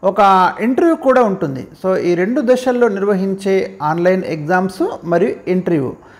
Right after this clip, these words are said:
దీని ఆధారంగా మీకు ఆ selection అనేది జరుగుతుంది.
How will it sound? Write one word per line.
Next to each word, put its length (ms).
దీని 340
ఆధారంగా 640
మీకు 680
ఆ 220
selection 440
అనేది 300
జరుగుతుంది. 600